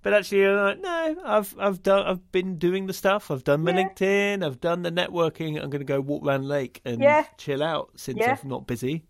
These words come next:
Speaker 2: It is brilliant, and that's the beauty of being freelance and working for yourself, isn't it? That you can do that. Whereas if I was working for somebody in the nine-to-five that I craved so badly, um, I'd have to find something to do, wouldn't I?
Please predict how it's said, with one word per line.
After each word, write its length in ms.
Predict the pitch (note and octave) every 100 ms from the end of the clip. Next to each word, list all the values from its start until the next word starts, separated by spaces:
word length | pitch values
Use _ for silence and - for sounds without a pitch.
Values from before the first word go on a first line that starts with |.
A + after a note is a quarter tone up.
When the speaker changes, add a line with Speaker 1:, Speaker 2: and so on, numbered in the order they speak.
| _ _ _
Speaker 2:
It 140 | B3+ B3+
is 80 | A#3+
brilliant, 440 | - C#4+ C4+ G#3
and 80 | G3+
that's 200 | B3+ A3
the 80 | C#4
beauty 360 | A3 C4 G#3+ B3
of 100 | G#3
being 240 | A#3+ A#3
freelance 500 | - C4 B3+ G3 G3
and 100 | G#3
working 280 | A3 A#3 A#3
for 80 | A3+
yourself, 340 | A3 B3+ A3
isn't 180 | B3+ A#3
it? 140 | D#3+ -
That 140 | G3+
you 100 | A3+
can 460 | - A3 G#3+ G#3 G#3+
do 220 | B3 A3+
that. 300 | D#3+ D3 - - _ _
Whereas 340 | - G#3+ A3 G#3+
if 140 | B3+
I 160 | B3 A3+
was 300 | A3 G3+ F3+ E3+
working 480 | G3+ G#3+ - G3+
for 120 | G3 G#3
somebody 640 | G#3 G3+ F#3+ G#3 G#3 F#3+
in 480 | G#3+ G3+ G3+ G3 G3+
the 100 | G3+
nine-to-five 800 | G#3 G#3 G#3 G3+ - G3 G3 F#3
that 120 | G3 G3+
I 260 | G3 F#3 -
craved 440 | A3+ G3+ G#3 - -
so 200 | G3 F3
badly, 640 | G#3 G#3 F3 D#3 G#3 B3 _ _ _ _ _ -
um, 580 | G3+ G#3 G#3 G#3 G#3+ G3+ - _ _ - -
I'd 120 | A#3
have 100 | A#3+
to 80 | -
find 220 | A3 G#3
something 220 | F#3 F#3
to 100 | G#3
do, 160 | C4+ A#3+
wouldn't 200 | B3+ G#3+
I? 140 | F3+